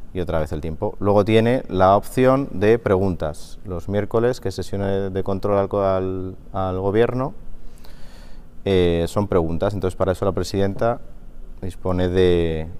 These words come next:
de dos temporizadores, uno para preguntas y otro para las respuestas del gobierno. Siempre están predefinidos a dos, eh, minutos y medio, a no ser que digan lo contrario. Y, eh, una vez quitamos la carga,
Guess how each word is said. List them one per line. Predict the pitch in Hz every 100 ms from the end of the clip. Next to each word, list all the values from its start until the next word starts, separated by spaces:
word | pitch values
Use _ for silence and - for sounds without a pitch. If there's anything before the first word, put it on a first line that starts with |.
| -
de | 90
dos | 90 -
temporizadores, | 92 98 92 104 113 135 147
uno | 110 98
para | 98
preguntas | 98 107 131 135 156 -
y | 101
otro | 95 85
para | 87 85
las | 92
respuestas | 92 85 90 90 85
del | 82
gobierno. | 80 76 95 117 - - - - - -
Siempre | - 98 90 92
están | 95 85
predefinidos | 92 87 95 107 107
a | 90 85
dos, | 82 85 -
eh, | 85 80 78 76
minutos | 80 85 -
y | 87
medio, | 90 92 113
a |
no | 95 82
ser | 80
que | 78
digan | 78 78 76
lo | 76
contrario. | 76 76 80 92 - - - - - - - - - - - - -
Y, |
eh, | 92 85 82 78 78 76
una | 92 85
vez | 82 -
quitamos | - 87 85
la | 90
carga, | 117 131 156